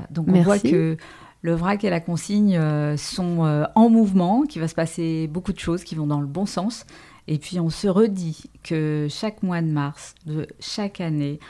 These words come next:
Speaker 1: on a le mois du vrac et
Speaker 2: Et
Speaker 1: que
Speaker 2: du,
Speaker 1: on appellera
Speaker 2: et du réemploi.
Speaker 1: Et du réemploi.
Speaker 2: <laughs>
Speaker 1: Ah oui, donc on va avoir du vrac et du réemploi.
Speaker 2: Exactement.
Speaker 1: Et donc, euh, on appelle, euh,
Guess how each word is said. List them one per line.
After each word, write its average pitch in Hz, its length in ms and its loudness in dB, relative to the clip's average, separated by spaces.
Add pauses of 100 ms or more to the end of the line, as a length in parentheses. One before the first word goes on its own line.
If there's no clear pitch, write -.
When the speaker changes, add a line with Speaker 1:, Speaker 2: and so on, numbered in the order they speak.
(260)
Speaker 1:
on 185 240 2
a 175 260 -2
le 156 180 0
mois 175 420 0
du 214 180 -4
vrac 151 480 -6 (100)
et 165 80 4
Speaker 2:
Et 220 60 2
Speaker 1:
que 170 380 2
Speaker 2:
du, 165 60 -10 (260)
Speaker 1:
on 175 100 2
appellera 180 320 4
Speaker 2:
et 262 40 8
du 226 140 6
réemploi. 196 520 4 (180)
Speaker 1:
Et 285 140 8
du 226 140 6
réemploi. 185 340 0 (320)
Speaker 2:
<laughs> 233 100 -2 (400)
Speaker 1:
Ah 330 140 -2
oui, 294 80 0
donc 151 200 -6
on 160 40 -6
va 160 80 -4
avoir 156 200 -4
du 196 100 -10
vrac 233 320 -8
et 311 100 -4
du 302 120 -2
réemploi. 185 360 0
Speaker 2:
Exactement. 175 540 2 (260)
Speaker 1:
Et 165 100 -4
donc, 190 260 -4
euh, 180 180 4 (120)
on 185 120 0
appelle, 190 380 0
euh, 160 420 2